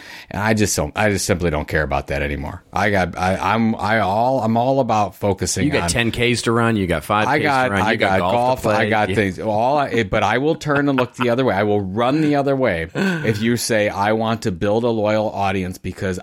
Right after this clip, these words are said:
Speaker 1: I think that there's an opportunity to monetize that audience in X different ways and change the world."
Speaker 2: That's right.
Speaker 1: That's, that's what we're into. It's just much more exciting.
Speaker 2: Yes.
Speaker 1: Who wants to, I don't wanna, I don't wanna optimize for more leads.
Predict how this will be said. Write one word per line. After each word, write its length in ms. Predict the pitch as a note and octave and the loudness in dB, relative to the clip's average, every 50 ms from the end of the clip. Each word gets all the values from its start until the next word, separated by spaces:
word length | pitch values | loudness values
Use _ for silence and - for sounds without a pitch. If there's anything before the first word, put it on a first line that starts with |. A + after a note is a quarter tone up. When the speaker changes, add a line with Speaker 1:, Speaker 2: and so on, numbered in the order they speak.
| _ _ - | _ _ -4
Speaker 1:
I 200 | F#2 G2 G#2 G#2 | 0 0 0 0
think 220 | - A#2 A2 G2 | 0 -2 -2 0
that 60 | G#2 | 0
there's 140 | G2 F#2+ F2+ G2 | -2 -2 -2 -2
an 60 | F#2+ | -2
opportunity 460 | F2 F2+ F2 F#2 - - G#2 G2 F#2 | -2 -2 -2 -4 -4 0 0 2 2
to 80 | F2 F2 | 0 0
monetize 540 | F2 F2 F2+ G2 G#2+ F#2+ A2+ G#2 G2+ F#2+ | -2 0 0 -2 -2 0 0 0 0 2
that 120 | G#2+ F#2+ F2 | 0 0 0
audience 320 | F2 F2 F2 F2 F2+ E2+ | 0 0 0 -2 -2 -4
in 100 | F#2+ - - | -4 -6 -2
X 220 | - A2 - - | -2 -2 -2 -2
different 300 | - C3 A#2 C3 A2+ F#2+ | -2 -2 -2 -2 -2 -2
ways 220 | F#2+ F#2 E2+ - | -2 -2 -2 -2
and 100 | F#2 F2+ | -4 -4
change 380 | - - - G2 G2 G2+ F#2+ F#2 | 0 2 2 2 2 0 -2 -2
the 100 | E2 G2+ | 0 0
world." 500 | F2+ F2+ F#2 F#2 F2+ E2 D#2 - - - _ _ _ _ _ _ - | 2 2 4 4 2 2 0 -6 -12 -20 _ _ _ _ _ _ -8
Speaker 2:
That's 260 | - D#2+ D#2 - - | -6 -6 -6 -4 -2
right. 40 | A2 | 0
Speaker 1:
That's, 360 | G#2+ G#2+ A2+ - - - - _ - | 2 2 2 0 -4 -14 -10 _ 0
that's 300 | A2+ A2+ A#2 A2+ - - | 2 4 4 2 2 -2
what 140 | A#2 F#2+ | -4 -2
we're 220 | F#2 G2+ F#2 F2 E2+ | 0 -2 0 0 0
into. 280 | E2 D#2+ D2+ - - | -2 -4 -6 -6 -4
It's 140 | B2+ E3 - | -2 0 0
just 160 | C4+ C4 - | 0 0 0
much 220 | B3+ B3 A#3 - A#3 | 0 -2 -2 -2 -2
more 160 | G#3+ G3 F3+ | -2 -2 -2
exciting. 580 | - - - - F3 F#3 G#3+ D3+ F#2+ D#2 - _ _ _ _ _ - - | -2 -2 -4 -2 -2 -2 -2 -4 -4 -10 -12 _ _ _ _ _ -14 -4
Speaker 2:
Yes. 240 | - A#2+ - C4 C4+ | -2 0 0 2 2
Speaker 1:
Who 60 | B3+ | 2
wants 260 | A3+ A#3+ A#3+ A3 - | 2 2 0 0 -2
to, 180 | - A#3 G#3 - - - - - - - | -2 -4 -4 -4 -8 -20 -20 -20 -16 -8
I 120 | F3 A3 B3+ | -2 0 0
don't 240 | D4+ D#4 C4 F3 | 0 0 -2 -4
wanna, 380 | D#3 D3+ C#3 - - - E3 - _ _ _ - - - - - - | -6 -4 -2 0 2 0 0 -2 _ _ _ -20 -20 -20 -20 -14 -6
I 80 | - A3 | -4 -2
don't 160 | B3+ C4 A#3+ | 0 0 0
wanna 280 | B3 B3+ B3 B3+ A#3 - | 2 2 2 2 0 -2
optimize 800 | - D#3+ G3+ A3+ A3 - - A3+ G#3 F3 D#3 D#3+ D#3 C#3+ B2+ - | -2 0 0 0 0 2 0 0 0 2 0 0 0 0 0 0
for 140 | - B2+ B2 | 0 0 2
more 260 | A#2 A2 G#2+ G#2 G2+ | 4 4 4 4 2
leads. 600 | F#2+ F2+ F#2 E2+ D#2 D2+ - - - - - - | 2 0 -2 -4 -6 -8 -10 -12 -16 -16 -16 -18